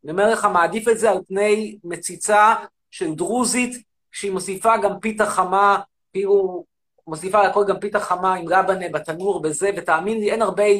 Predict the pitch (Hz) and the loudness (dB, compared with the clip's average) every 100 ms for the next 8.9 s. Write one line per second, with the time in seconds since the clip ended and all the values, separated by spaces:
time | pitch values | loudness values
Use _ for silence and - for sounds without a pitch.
0 | - _ _ 175 180 202 202 - 170 196 | 0 _ _ -6 -4 -4 -6 -8 -6 -2
1 | 190 170 170 - 208 185 160 165 202 190 | -2 -2 -10 0 2 2 -2 0 0 0
2 | 196 165 185 175 170 151 196 165 190 185 | -6 -6 -6 -6 -6 -6 -6 -6 -10 -10
3 | 180 165 165 165 156 165 170 165 165 - | -6 -4 -4 -4 -2 -2 -2 -6 -12 -16
4 | _ _ 175 185 185 175 147 180 175 170 | _ _ 0 0 2 -2 -2 0 0 0
5 | - 165 147 202 208 - - 117 151 151 | -8 -8 -2 -2 -2 -6 -20 -8 -4 0
6 | 196 190 170 165 - 156 151 151 143 147 | 0 0 -4 -8 -8 -10 -10 -12 -10 -10
7 | 143 151 135 131 123 - - _ _ _ | -8 -4 -4 -4 -12 -12 -20 _ _ _
8 | _ _ 156 - 262 262 190 214 | _ _ -10 -4 -2 0 0 2